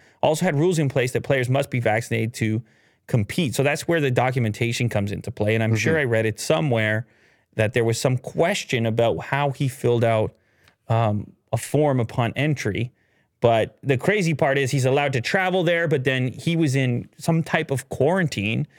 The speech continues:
Speaker 1: until he was ordered to be released. Again, I realize that people are sitting there saying, "Well, uh, he's a world number one tennis player,"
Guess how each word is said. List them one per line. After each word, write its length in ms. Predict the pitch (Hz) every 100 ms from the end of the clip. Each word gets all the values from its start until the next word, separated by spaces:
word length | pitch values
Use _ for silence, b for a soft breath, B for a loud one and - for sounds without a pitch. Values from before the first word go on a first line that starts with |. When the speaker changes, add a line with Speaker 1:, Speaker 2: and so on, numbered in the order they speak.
| b 120
Speaker 1:
until 240 | 123 147
he 100 | 147
was 160 | 127 117
ordered 320 | 139 143 127
to 60 |
be 180 | 120 123
released. 460 | 113 110 160 117 - -
Again, 440 | 156 185 190 117 - b b b _ _ _ -
I 80 | 175
realize 600 | 175 269 240 190 160 135
that 140 | 151
people 200 | 180 175
are 60 | 160
sitting 200 | - 165
there 80 | 151
saying, 340 | - 147 139
"Well, 320 | 135 135 127 - b b b b b _ 127 127
uh, 1040 | 120 117 117 113 113 107 104 - - - - - -
he's 440 | 95 135 147 131
a 80 | 147
world 280 | 151 160 151
number 260 | 160 151
one 260 | 143 143 131
tennis 300 | 170 175 151
player," 340 | 143 120 117